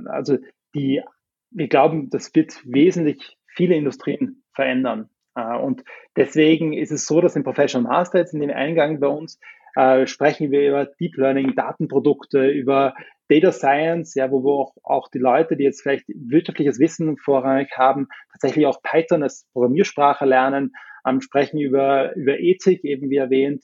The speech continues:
ähm, aber auch um Datenstrukturen und Algorithmen und wie die angewendet werden können. Da rechnen uns auch diese ganzen, ähm, Grundlagen sind damit mit dabei. Ja. Und das, was die, was unsere Studenten machen, auch hier ist ja das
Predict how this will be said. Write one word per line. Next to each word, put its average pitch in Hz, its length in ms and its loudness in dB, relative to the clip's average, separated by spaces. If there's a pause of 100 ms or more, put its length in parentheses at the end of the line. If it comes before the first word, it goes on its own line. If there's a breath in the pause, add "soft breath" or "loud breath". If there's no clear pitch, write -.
(100)
ähm, 127 360 -2 (260 loud breath)
aber 127 180 2
auch 131 160 2
um 139 140 -2
Datenstrukturen 156 960 2
und 147 120 -4
Algorithmen 143 760 0
und 123 160 -2
wie 131 100 -2
die 131 100 0
angewendet 131 500 -2
werden 127 280 0
können. 127 240 0
Da 127 80 2
rechnen 139 200 -4
uns 135 120 -2
auch 135 180 0 (100)
diese 131 140 -2
ganzen, 135 460 -2 (360 loud breath)
ähm, 127 220 0
Grundlagen 143 720 4
sind 135 200 -8
damit 127 300 0 (100)
mit 135 280 -2
dabei. 117 380 0
Ja. 123 120 -2
Und 147 140 -2
das, 143 100 0
was 151 220 0
die, 147 360 -2 (440 loud breath)
was 143 140 0
unsere 143 200 -4
Studenten 147 380 0
machen, 143 280 -4
auch 127 220 0
hier 175 300 0
ist 143 100 -2
ja 139 140 4
das - 320 -4